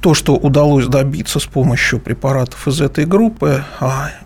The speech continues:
те пациенты, которые отвечали на терапию, а их около восьмидесяти процентов, да, их продолжительность жизни на фоне лечения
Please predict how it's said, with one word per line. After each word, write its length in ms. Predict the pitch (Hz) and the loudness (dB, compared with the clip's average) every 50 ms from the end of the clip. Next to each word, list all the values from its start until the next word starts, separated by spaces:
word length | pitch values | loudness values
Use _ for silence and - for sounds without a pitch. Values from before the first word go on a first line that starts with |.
| - | -14
те 220 | - - - 190 185 | -6 -2 0 0 0
пациенты, 560 | 190 151 - - - 147 143 180 - - - | 0 -4 -4 -2 0 0 0 0 0 -2 -4
которые 420 | - 127 127 - 143 135 127 120 | -4 -4 -4 -2 -2 0 0 0
отвечали 720 | 120 - 143 - - 165 143 - - - 202 214 226 208 185 | 0 -2 -4 -6 -4 -6 -6 -2 -2 0 2 2 2 2 2
на 160 | 156 127 127 | 0 0 -2
терапию, 760 | 139 - - 117 113 117 - - - 110 113 117 - 170 - - - - - - - - - | -4 -4 -2 -2 -2 -4 -4 -6 -6 -6 -4 -6 -8 -10 -16 -18 -18 -20 -20 -18 -16 -10 -4
а 80 | - 127 | -2 -2
их 140 | 127 - | 0 0
около 280 | 147 127 - 135 123 120 | 0 -2 0 0 0 0
восьмидесяти 640 | 117 131 135 - - 131 127 139 180 - - - 117 | 0 -2 -2 -2 -2 -2 -4 -4 -4 -6 -6 -6 -6
процентов, 880 | 117 - 113 123 - - - 170 190 196 202 - - - - - - - - - - - - - | -6 -4 -4 -4 -4 -2 0 0 0 0 0 -4 -8 -10 -10 -16 -20 -20 -20 -20 -18 -16 -14 -10
да, 300 | - - 156 175 175 180 - - | -6 -4 -2 -2 -2 -4 -2 -2
их 300 | 160 170 - - - - - - | -2 0 -2 -4 -8 -10 -10 -6
продолжительность 840 | - 135 131 139 143 147 143 143 127 - - 131 127 127 123 123 | -4 -2 0 2 2 2 2 0 -2 -2 -2 -2 0 0 0 0
жизни 320 | 135 180 202 196 - 156 131 | 0 0 -2 -2 -2 -4 -4
на 160 | - - 135 | -2 -2 -4
фоне 320 | - - - 127 120 117 | -4 -4 -2 -2 -2 -2
лечения 560 | 120 123 131 - - - 214 226 233 208 190 | -2 -4 -4 -4 -2 0 0 2 2 2 0